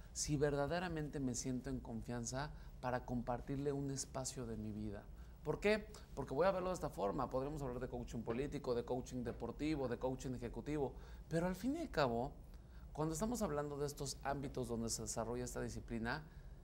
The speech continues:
no nos olvidemos que seguimos hablando de la persona. Y cuando la persona va compartiendo estas experiencias,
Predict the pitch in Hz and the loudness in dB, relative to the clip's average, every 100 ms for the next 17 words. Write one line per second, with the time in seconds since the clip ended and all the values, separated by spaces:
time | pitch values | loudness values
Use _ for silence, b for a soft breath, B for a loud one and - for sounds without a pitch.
0 | b b 160 190 202 156 120 120 120 120 | b b 0 2 2 0 2 2 2 0
1 | 127 - 120 120 139 131 113 117 113 113 | -2 -4 -6 -4 -2 -2 -2 -2 0 -2
2 | 113 104 - 104 120 120 101 - - - | -2 -2 -4 -4 -4 -4 -4 -8 -12 -14
3 | b b b - 156 160 156 151 147 151 | b b b -6 0 2 2 2 0 -2
4 | - 190 180 165 170 196 196 - 117 - | -2 -2 0 0 -2 -2 -2 0 0 0
5 | 131 127 131 139 131 117 - 117 110 117 | -2 0 -2 -4 -4 -4 -4 -4 -2 -2
6 | 113 117 | 0 -2